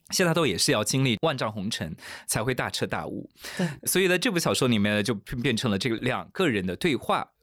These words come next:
Speaker 1: 嗯，实际上我觉得两个人完全是可以看到人生中最极端的两个面相。然后我觉得他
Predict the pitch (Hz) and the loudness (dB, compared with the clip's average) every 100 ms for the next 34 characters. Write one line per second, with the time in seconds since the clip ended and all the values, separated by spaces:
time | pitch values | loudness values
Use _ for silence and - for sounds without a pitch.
0 | _ 120 95 - 135 143 101 123 117 107 | _ -4 -2 0 2 4 2 2 0 0
1 | 92 107 98 131 160 - 117 - 107 101 | 2 2 2 0 0 -2 -4 -2 -4 -2
2 | 143 120 104 - - 110 113 139 139 160 | -2 0 0 -2 -2 2 2 4 2 2
3 | 156 - 180 131 104 - 117 208 247 165 | 0 2 2 2 2 0 0 0 2 0
4 | 95 80 110 123 170 113 - 139 107 - | 0 -2 -2 0 2 0 0 -2 -4 -6
5 | - - - 156 196 139 160 170 196 | -16 -14 -2 2 2 4 2 2 -2